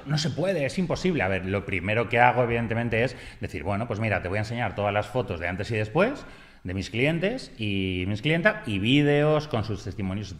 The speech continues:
Claro, cuando lo ven dicen, "¡Hala! ¡Ostras! Pues sí que se puede. Pero eso es muy difícil, eso es casi imposible". Vamos a ver, si tú te tiras treinta días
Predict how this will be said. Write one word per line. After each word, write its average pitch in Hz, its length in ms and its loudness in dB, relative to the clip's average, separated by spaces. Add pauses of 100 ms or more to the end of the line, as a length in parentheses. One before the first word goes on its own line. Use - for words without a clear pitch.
(100)
Claro, 101 260 2
cuando 90 200 -4
lo 85 80 -2
ven 113 140 -4
dicen, 90 300 -6 (160)
"¡Hala! - 480 -2 (420)
¡Ostras! - 540 -4 (260)
Pues - 160 -4
sí 92 140 -8
que - 100 0
se - 140 -10
puede. 113 300 2 (240)
Pero - 180 0
eso 180 160 0
es - 100 0
muy 147 220 8
difícil, 143 600 0 (180)
eso 127 260 0
es 175 100 -4
casi 185 300 0
imposible". 131 520 2
Vamos 104 280 0
a 87 40 -2
ver, 80 140 -4 (320)
si - 160 -6
tú 127 120 -4
te 170 100 0
tiras 156 280 -2
treinta 131 320 0
días 65 420 -12